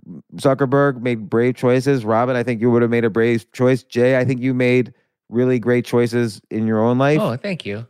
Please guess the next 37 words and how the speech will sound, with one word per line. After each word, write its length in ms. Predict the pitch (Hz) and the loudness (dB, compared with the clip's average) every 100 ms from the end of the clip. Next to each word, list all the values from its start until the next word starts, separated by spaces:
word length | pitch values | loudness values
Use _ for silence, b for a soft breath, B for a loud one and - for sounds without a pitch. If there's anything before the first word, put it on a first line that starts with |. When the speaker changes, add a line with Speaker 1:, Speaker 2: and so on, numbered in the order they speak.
| - | -4
Speaker 1:
Maybe 280 | 127 160 | 2 6
Speaker 2:
Oh, 20 | 170 | 6
yeah, 80 | 165 | 6
Speaker 1:
I 40 | |
didn't 100 | 180 175 | 2 2
Speaker 2:
thank 120 | 202 | -2
Speaker 1:
make 40 | |
such 140 | 165 117 | -2 -8
a 40 | |
great 200 | 143 139 | -4 -4
choice 200 | - 123 | -2 -2
for 100 | - | 0
you, 80 | 139 | 0
but 140 | 143 | 0
nobody 300 | 143 160 165 | 0 0 2
offered 320 | 160 170 151 135 | 4 4 2 0
me 100 | 127 | 0
these 220 | 127 120 | -2 -2
choices 360 | - 135 131 | 2 2 2
anyway. 520 | 135 160 120 101 104 - _ _ _ | 0 0 0 -2 -4 -6 _ _ _
So 480 | - 127 123 123 110 | -4 0 2 2 -2
Speaker 2:
Right. 260 | 107 90 - - _ _ - | -6 -10 -14 -20 _ _ -4
Speaker 1:
anyway, 540 | 165 175 156 131 127 - _ | 2 4 4 4 0 -4 _
think 220 | - 185 | -4 0
about 280 | 170 170 170 | 2 4 4
it. 220 | 175 - | 2 0
Listener, 420 | - 165 170 170 160 | -2 -2 0 0 2
I 40 | |
hope 160 | 151 156 | 2 0
this 160 | 156 | -2
was 260 | 151 139 120 - | -2 -4 -6 -8
i-, 140 | 139 - | -8 -6
interesting. 680 | 151 160 170 - 170 170 160 - _ _ | -4 -2 -2 0 0 0 -4 -12 _ _
Send 240 | - 180 185 | -2 0 2
us 100 | 165 | 0
a 40 | |
tweet. 420 | 156 - 165 160 | 0 4 6 4